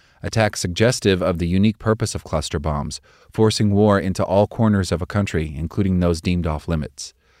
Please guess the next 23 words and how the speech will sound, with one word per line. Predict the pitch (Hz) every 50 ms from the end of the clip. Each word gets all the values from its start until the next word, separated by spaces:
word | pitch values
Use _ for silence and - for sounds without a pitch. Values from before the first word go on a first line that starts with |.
| _ _ _ _ _ _ -
The | - 104
term | - 139 143 156
cluster | - - 143 143 - - 123
munitions | 113 104 98 98 98 - - 90 85 78
encompasses | 78 78 - - 147 - - 143 - - 82 80 76
a | 71 90
broad | 85 - - 95 104 123 156 175 -
catalog | - 151 147 156 175 170 127 95 87 85 92
of | 90 92
weapons, | 98 107 120 - - 82 82 80 - - - - -
so | - - 98 95
named | 92 87 87 90 101 110 113
because | - - - 117 110 85
each | 92 113 107 - -
bomb | - 98 98 95 92 90 - _ _ _ _ -
is | 104 101 92
a | 95 87
blackberry-like | 80 104 107 117 123 - - - 104 98 98 98 95 92 92 92 90 - - _
cluster | - - 117 131 - - - 82 78 76 87
of | 104 90 80 101
many | 87 85 87 95 98 98 95
smaller | - - 107 104 107 123 123 98
bomblets. | 85 80 87 98 110 123 104 76 50 - - - - -